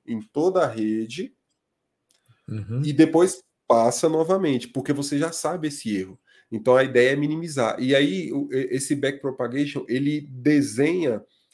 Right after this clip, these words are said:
Speaker 1: a linha de maneira ainda mais suave. Então você pode ter uma curva absurda que separa os seus dados, que ele vai separar tranquilamente. Agora, é claro, você tem os problemas atrelados a isso. Às vezes um overfitting, né, que é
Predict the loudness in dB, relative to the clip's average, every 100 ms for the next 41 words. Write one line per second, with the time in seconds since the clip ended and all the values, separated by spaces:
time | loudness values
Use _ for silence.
0 | _ 0 2 2 0 0 0 -2 _ _
1 | _ _ _ _ _ -4 2 4 4 4
2 | 2 0 -4 -4 -4 -6 -4 -4 -4 -6
3 | -10 -18 _ _ -4 -2 -2 -2 -2 -2
4 | 0 0 0 -2 -8 -4 0 2 2 2
5 | 2 -2 -6 -4 -2 -2 2 0 0 _
6 | _ -6 -2 0 0 0 -2 0 2 2
7 | 0 -4 -4 -2 0 -2 -2 -4 -4 -4
8 | -8 -6 -4 -2 -4 -8 -8 -4 -4 -4
9 | -4 -4 -6 -8 0 0 0 -2 0 0
10 | -2 -4 -2 -2 0 -2 -2 -6 -12 _
11 | _ -4 0 4 4 4 4 4 6 6
12 | 4 2 -4 -6 -4 -4 -4 -6 _ 8
13 | 8 8